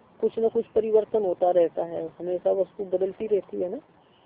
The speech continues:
तो ऐसा आत्मा का तो कोई परिणाम भी नहीं होता है, वो एक ही जैसा हमेशा रहती है। वह गते करते वृद्धि, आत्मा में तो कोई वृद्धि भी नहीं होगी कि जो बहुत बड़ी हो जाए, वो तो है ही भी नहीं।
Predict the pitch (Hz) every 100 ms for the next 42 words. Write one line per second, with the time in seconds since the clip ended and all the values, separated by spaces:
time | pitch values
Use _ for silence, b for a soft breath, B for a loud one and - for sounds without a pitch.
0 | - - 190 - 208 196 208 214 208 214
1 | 208 208 202 - 185 180 185 190 208 208
2 | 185 - - 175 - - - 175 392 392
3 | 214 208 190 202 185 175 190 185 170 -
4 | 190 151 160 - - - 170 202 185 180
5 | 220 214 190 170 190 202 180 226 - _
6 | - 175 180 175 170 165 156 165 165 170
7 | 170 185 190 190 190 170 180 175 170 170
8 | 160 - _ 156 160 160 165 170 156 160
9 | 165 170 _ _ _ _ _ _ 165 156
10 | 156 160 165 180 175 165